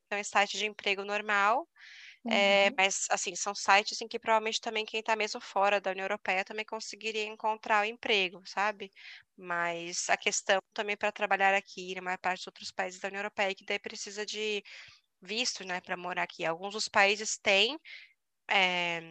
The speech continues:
Speaker 1: concedem, né, visto de trabalho, e alguns não. Então, também essa é uma das grandes questões pra quem tá no Brasil procurando trabalho aqui fora, na Europa, né?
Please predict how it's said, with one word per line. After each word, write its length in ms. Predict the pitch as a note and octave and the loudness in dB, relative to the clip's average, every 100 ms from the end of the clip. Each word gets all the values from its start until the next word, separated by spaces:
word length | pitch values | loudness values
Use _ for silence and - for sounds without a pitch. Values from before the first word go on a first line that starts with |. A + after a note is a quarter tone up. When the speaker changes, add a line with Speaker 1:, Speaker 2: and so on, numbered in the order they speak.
| F3 G3 - - | -20 -20 -20 -14
Speaker 1:
concedem, 720 | - G3+ - - F3 G#3 G3+ F#3 | -6 -4 -2 4 4 4 0 0
né, 260 | F#3 A3 | -2 -2
visto 280 | F#3 F#3 - | -6 -8 -8
de 340 | F#3 F3+ F3 E3+ _ _ - | -8 -6 -8 -10 _ _ 0
trabalho, 560 | F#3 E3 D#3+ G3 C#4 - - - - - - | 2 4 4 4 2 -10 -20 -20 -20 -20 0
e 80 | F3 | 4
alguns 400 | F3+ G3+ B3 B3 | 4 0 -4 2
não. 320 | C#4 F#3+ F3+ - _ | 2 2 0 -10 _
Então, 640 | G3 F#3 - F#3 G3 G3 F#3+ - | -18 -10 -4 -4 -4 -8 -14 -4
também 280 | G3+ F#3+ F#3 | -2 4 8
essa 240 | F#3+ - | 6 6
é 20 | |
uma 60 | G#3 | 2
das 160 | G3 - | 2 -2
grandes 260 | G3 G3+ - | -2 -2 0
questões 420 | G#3+ - G3+ - | -2 0 -2 0
pra 120 | G#3 | -4
quem 200 | - G3+ | -2 -2
tá 140 | G#3 | 0
no 60 | G3+ | 2
Brasil 440 | F#3+ G3 F#3+ G3+ G3+ | 4 2 2 0 -2
procurando 500 | A3 - G#3 G3+ G#3 | -4 -4 0 0 2
trabalho 400 | G#3+ F#3+ F#3+ G3 | 2 6 6 6
aqui 180 | - | -2
fora, 380 | - - G3 F#3+ | -2 6 6 6
na 160 | F#3 F#3+ | 4 2
Europa, 400 | G3 F3 - F3+ | 4 2 0 -6
né? 100 | F3 | -6